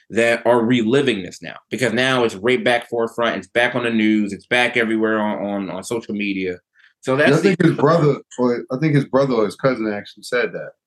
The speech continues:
Speaker 2: You know, they was talking in an interview and they actually said that. I think I saw that the other day. But it's,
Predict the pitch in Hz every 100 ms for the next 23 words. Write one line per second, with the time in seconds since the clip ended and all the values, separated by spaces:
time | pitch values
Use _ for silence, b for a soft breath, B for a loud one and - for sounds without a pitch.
0 | _ _ _ - 92 90 95 101 - 110
1 | 104 104 101 104 104 92 92 92 95 90
2 | 92 - 95 90 87 - _ - 107 151
3 | 127 - 123 110 90 - _ 95 92 87
4 | 90 85 - _ _ _ _ _ - -
5 | _ 117 127 143 143